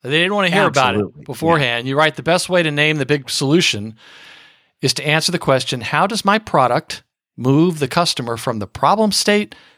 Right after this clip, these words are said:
Speaker 1: to the outcome state?" They don't wanna hear about your product at that point.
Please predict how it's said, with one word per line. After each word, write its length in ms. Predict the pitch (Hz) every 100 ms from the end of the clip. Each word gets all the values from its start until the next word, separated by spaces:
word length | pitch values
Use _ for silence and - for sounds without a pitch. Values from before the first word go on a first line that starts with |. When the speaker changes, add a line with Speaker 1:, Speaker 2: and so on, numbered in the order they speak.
| -
Speaker 1:
to 100 | -
the 160 | 120 127
outcome 420 | 135 143 117 104
state?" 340 | - 98 - -
They 160 | 135
don't 200 | 196 208 - _
wanna 240 | 143 190
hear 160 | 131 135
about 240 | 127 117
your 60 | 110
product 380 | - 131 127 -
at 60 | 104
that 180 | 101
point. 320 | - 113 101